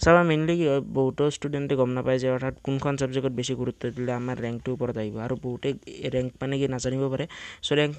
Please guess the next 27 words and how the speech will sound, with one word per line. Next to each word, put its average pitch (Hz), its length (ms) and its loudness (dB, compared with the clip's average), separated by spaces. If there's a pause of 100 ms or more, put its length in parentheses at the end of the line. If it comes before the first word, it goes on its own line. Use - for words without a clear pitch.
মানে 185 180 0
কেনেকুৱা 175 320 2
চাবা, 160 220 2
মেইনলি 139 340 2
তোমালোকৰ 139 400 -2
এণ্ট্ৰেন্স 139 380 -2
এক্সাম 139 260 -4
এনেকুৱা 131 280 -4
নহয় 123 260 -2
যে 127 80 0 (1080)
ইমান 147 240 6
মাৰ্কৰ 143 320 2
পৰা 143 160 4
ইমান 139 240 0
মাৰ্কলৈ 139 320 -2
কাউন্সেলিঙলৈ 131 520 -2
আহিব 120 200 -2
পাৰিব। 127 140 -2 (180)
আক-, - 120 -6 (240)
মাৰ্ক 135 260 2
হিচাপে 131 300 -2
কোনো 135 200 -4
ধৰণৰ 127 320 -2
ইয়াৰ 131 200 -2
অৰ্থাৎ 131 180 -4 (400)
এডমিশ্যন 143 380 -2
নহয়, 123 180 -4